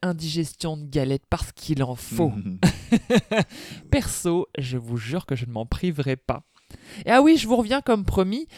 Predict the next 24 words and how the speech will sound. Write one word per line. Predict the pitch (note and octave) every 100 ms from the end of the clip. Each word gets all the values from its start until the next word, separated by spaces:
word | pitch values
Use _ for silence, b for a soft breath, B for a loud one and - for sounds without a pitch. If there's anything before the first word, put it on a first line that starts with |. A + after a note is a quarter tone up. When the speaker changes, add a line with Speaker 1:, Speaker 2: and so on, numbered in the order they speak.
| B B F3+
Speaker 1:
euh, |
le | F3+
calendrier | F3 A#3+ B3+ A3 G3+
de |
l'Avent | G3 F3+ F3+
de |
Bûche | E3 A3+ -
finalement | C4 C4 G#3 G3
rentrait | F#3 F#3
pas | F#3
dans | F3
mon | D#3 D#3
budget, | D3+ C3 D3+ G3 - _
reste | C#3+ F3 G3
que | D#3
je | C#3+
me |
suis | C#3+ C#3
bien | B2+ A#3+
sucré | - F3+ - E3+
le |
palais | D#3+ C#3+ C#3
quand | C3
même. | -